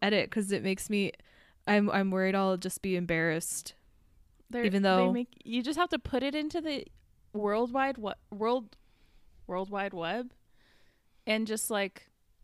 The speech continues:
Speaker 2: hope it doesn't come back to you, even though it always does. And then you have
Speaker 1: Mm-hmm.
Speaker 2: to be proud of it and not cringe, but you can't
Speaker 1: Yeah.
Speaker 2: help but be a little cringe.
Speaker 1: Well, a big step was,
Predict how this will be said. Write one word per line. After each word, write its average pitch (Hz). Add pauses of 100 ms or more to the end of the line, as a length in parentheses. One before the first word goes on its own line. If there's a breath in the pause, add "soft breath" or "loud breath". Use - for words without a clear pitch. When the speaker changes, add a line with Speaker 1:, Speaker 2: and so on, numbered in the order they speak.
(600)
Speaker 2:
hope 247
it 285
doesn't 214
come 226
back 175
to -
you, 175
even 180
though 180
it -
always 170
does. 156 (100)
And 196
then 185
you 208
have 208
Speaker 1:
Mm-hmm. 208
Speaker 2:
to 233 (180)
be 226
proud 196
of 190
it 185
and 190
not 185
cringe, 180
but 175 (1080 soft breath)
you 214
can't 226
Speaker 1:
Yeah. 339
Speaker 2:
help -
but 170
be 190
a 202
little 202
cringe. 175 (320 soft breath)
Speaker 1:
Well, 311
a 302
big 320
step -
was, 214